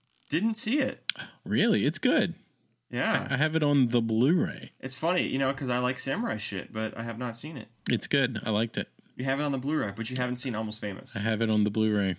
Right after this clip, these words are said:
Speaker 2: I have
Speaker 1: Oh.
Speaker 2: not seen Almost Famous. <laughs> You're not gonna be able to get over it, are you?
Speaker 1: No, I'm really not. That, that is, like, one of my movies.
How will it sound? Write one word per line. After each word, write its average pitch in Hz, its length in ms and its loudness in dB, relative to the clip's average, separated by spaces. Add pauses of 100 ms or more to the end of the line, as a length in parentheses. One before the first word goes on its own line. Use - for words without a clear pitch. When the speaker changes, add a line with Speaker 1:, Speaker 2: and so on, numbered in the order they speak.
(160)
Speaker 2:
I 107 60 0
have 107 80 0
Speaker 1:
Oh. 107 40 -2
Speaker 2:
not 113 220 0
seen 104 160 0
Almost 92 260 -2
Famous. 92 500 -4 (1120)
<laughs> - 0 -
You're - 1700 -4
not 202 120 2
gonna 117 100 0
be 117 80 2
able 110 120 4
to 107 60 2
get 107 100 2
over 87 180 2
it, 101 80 2
are 95 160 -2
you? 87 240 -4
Speaker 1:
No, 131 360 -6
I'm 151 180 0
really - 180 0
not. 143 300 2
That, 180 260 0
that 190 180 0
is, 220 160 2
like, 156 180 2
one 143 160 2
of 143 60 2
my 131 100 4
movies. 127 600 0